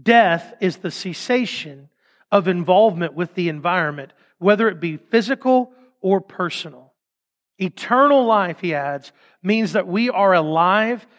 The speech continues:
and active to God's environment. Let me just submit it to you this way. If God and his spiritual environment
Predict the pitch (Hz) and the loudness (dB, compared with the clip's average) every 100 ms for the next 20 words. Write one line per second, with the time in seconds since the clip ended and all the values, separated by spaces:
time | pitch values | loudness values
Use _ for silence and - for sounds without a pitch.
0 | _ - 185 - 214 208 196 151 143 _ | _ -6 -6 0 0 0 -4 -10 -10 _
1 | _ _ 170 135 170 170 170 170 143 - | _ _ -16 -4 0 2 2 0 -4 -16
2 | 175 151 143 151 147 131 117 _ - _ | -14 -8 -4 -4 -4 -10 -20 _ -20 _
3 | _ _ _ _ - 190 185 190 - 175 | _ _ _ _ -6 -6 -4 -6 -6 -8
4 | 156 170 165 151 165 - 147 123 _ _ | -10 -10 -10 -8 -10 -10 -12 -12 _ _
5 | _ _ _ _ 208 208 - 202 220 262 | _ _ _ _ 0 0 2 4 6 6
6 | 226 180 214 - - 220 220 - 202 170 | 4 -2 -4 -6 -8 -4 -4 -4 -4 0
7 | 160 170 208 220 233 | 0 2 0 -2 -4